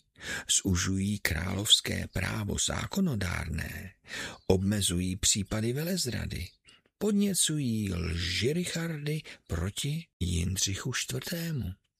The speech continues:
Činí se rozhodčími mezi nimi, rozsuzují otázku tří korun mezi vévodou Yorským a markétou z Anjou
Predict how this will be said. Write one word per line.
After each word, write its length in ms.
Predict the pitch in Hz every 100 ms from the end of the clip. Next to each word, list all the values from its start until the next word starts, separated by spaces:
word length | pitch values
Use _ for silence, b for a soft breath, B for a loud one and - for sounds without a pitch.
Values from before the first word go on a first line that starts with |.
| _ _ B B B B
Činí 440 | - 107 120 160
se 220 | - 87
rozhodčími 1120 | 80 85 82 80 - - - 101 101 127 180 170 B B
mezi 360 | 90 95 85
nimi, 480 | 82 78 85 113 185 - _ _ _ B 143 131
rozsuzují 840 | 180 123 - - 170 160 143 101
otázku 800 | - 95 143 151 147 - - 135 139 - -
tří 480 | - - 185 202 196
korun 420 | - 95 117 135 147 - -
mezi 260 | 80 82 82
vévodou 500 | 80 92 87 87 78
Yorským 960 | 78 78 92 - - 120 139 156 170 - B B B B
a 180 | 175 190 -
markétou 680 | 95 90 95 - 110 - 78
z 120 | - -
Anjou 640 | 85 82 82 95 123 202